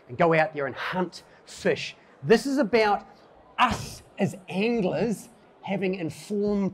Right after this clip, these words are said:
decisions. It's not about branding. It's not about what we're doing up on the boat. It's about putting in front of the fish what you think the fish might take a bite.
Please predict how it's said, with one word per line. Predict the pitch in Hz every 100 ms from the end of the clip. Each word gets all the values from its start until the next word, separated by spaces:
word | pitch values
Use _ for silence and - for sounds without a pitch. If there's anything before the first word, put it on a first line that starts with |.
| -
decisions. | 190 180 214 143 135 120 107
It's | - 156
not | 143
about | 135 135 120 -
branding. | 208 208 208 196 196 190
It's | - -
not | 165 156
about | 147 151 - - -
what | 190 190
we're | 180
doing | 170 185 185
up | 180
on | 175
the | 156
boat. | 170 175 165
It's | 139
about | 160 196 196 196 190 - - - -
putting | - 233 269
in | 277
front | - 247 262
of |
the | 262
fish | - 220 214 - - - _
what | 139 180
you | 185 233
think | - 208 208 - - -
the |
fish | - 214 196
might | 196 190
take | 180 180
a | 175
bite. | 175 160 135 -